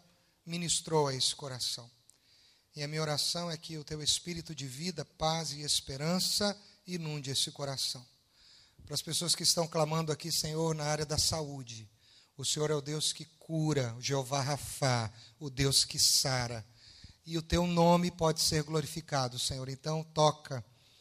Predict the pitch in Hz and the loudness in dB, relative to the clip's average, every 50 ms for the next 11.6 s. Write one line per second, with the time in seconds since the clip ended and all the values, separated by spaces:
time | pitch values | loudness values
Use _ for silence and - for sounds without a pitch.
0 | - - - - - - 151 135 - - - 147 139 127 143 139 139 131 123 110 | -20 -20 -20 -18 -8 -2 2 2 2 2 2 0 0 2 2 0 0 -2 -4 -4
1 | 110 - - - 139 127 127 117 127 156 165 165 165 160 156 147 139 127 - - | -2 0 0 0 0 -2 -6 -2 0 2 2 2 2 0 -2 -2 -2 -2 -4 -2
2 | - 139 131 139 139 135 135 131 123 - - - - 120 120 131 143 151 156 156 | -4 -6 -4 -4 -4 -4 -4 -4 -4 -4 -4 -4 -4 -4 0 4 4 6 6 6
3 | 156 - - - - - - - _ - 143 139 127 - - - 147 143 120 127 | 4 2 -2 -6 -14 -20 -20 -20 _ -8 -4 0 0 0 0 0 -4 -4 -4 -2
4 | 143 147 147 143 131 - - 151 139 139 139 147 147 147 135 113 - - _ - | -2 -2 -2 0 -2 -2 -2 -2 -2 -2 2 4 4 4 4 0 -4 -16 _ -12
5 | - - 160 151 127 147 139 - - - - 156 156 147 147 147 147 143 131 135 | -8 -4 -4 -2 -2 -2 -4 -4 -6 -2 2 2 4 4 6 6 4 4 2 -2
6 | 120 113 - - - 151 156 160 165 170 170 170 - - - - - - - - | -10 -10 -10 -12 -6 -2 2 4 6 6 4 4 0 -6 -18 -20 -20 -20 -20 -20
7 | _ - 156 - - 170 151 143 - - 160 139 151 147 - 165 156 165 - - | _ -6 -2 -2 0 0 0 -2 -2 -2 -2 -2 -2 -2 0 0 -2 0 0 0
8 | 151 143 135 127 127 - - 139 135 131 139 139 135 135 _ - - 185 185 185 | 2 2 2 0 -2 -4 -2 -2 -2 -2 -4 -6 -8 -12 _ -6 0 4 6 6
9 | 180 185 175 151 143 160 147 - - 175 156 160 156 143 - - - 135 127 117 | 6 6 4 0 0 0 0 -2 -2 0 0 0 0 0 -2 -2 -4 -4 -6 -8
10 | 107 - - - - - - - - 160 156 147 139 - - 147 - - 143 135 | -8 -12 -16 -20 -20 -16 -8 -4 0 2 2 4 2 2 0 -2 -4 -2 -2 -2
11 | 123 135 131 120 - 143 139 135 139 131 131 135 | -2 -4 -8 -6 -2 0 0 0 0 -2 -6 -12